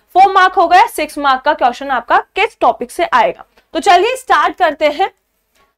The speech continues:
फर्स्ट हमारा fundamentals of partnership की बात कर लेते हैं, बेसिक हमारा है, लेकिन सबसे ज्यादा मार्क्स गेनिंग हमको यहाँ पर देखने को मिलता है। हमें यहाँ पर नाइन से इलेवन मार्क्स आपको आराम से इस टॉपिक से मिल जाते हैं।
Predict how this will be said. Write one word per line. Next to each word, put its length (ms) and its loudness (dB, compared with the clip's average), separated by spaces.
फर्स्ट 360 0
हमारा 380 2
fundamentals 720 0
of 280 0
partnership 580 -2
की 80 0
बात 260 0
कर 100 -2
लेते 240 -2
हैं, 180 -2
बेसिक 380 0
हमारा 280 0
है, 180 -4
लेकिन 340 0
सबसे 380 0
ज्यादा 380 2
मार्क्स 340 -2
गेनिंग 300 -4
हमको 300 0
यहाँ 320 0
पर 120 -2
देखने 340 -4
को 100 -4
मिलता 300 -4
है। 120 0
हमें 300 0
यहाँ 280 -2
पर 180 -2
नाइन 400 -6
से 160 -4
इलेवन 640 0
मार्क्स 340 0
आपको 260 -4
आराम 500 -2
से 180 -10
इस 340 -8
टॉपिक 440 0
से 280 -2
मिल 360 0
जाते 440 2
हैं। 460 -4